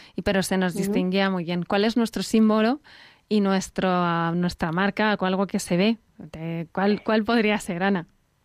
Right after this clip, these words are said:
Speaker 2: La indumentaria más visi-, bueno, la, lo más visible es nuestra indumentaria.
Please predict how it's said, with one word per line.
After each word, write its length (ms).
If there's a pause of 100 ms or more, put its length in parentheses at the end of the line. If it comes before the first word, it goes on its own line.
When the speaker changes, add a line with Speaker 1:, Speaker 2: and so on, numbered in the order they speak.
(400)
Speaker 2:
La 120
indumentaria 560
más 180
visi-, 320
bueno, 420
la, 340
lo 140
más 200
visible 420
es 60
nuestra 320
indumentaria. 760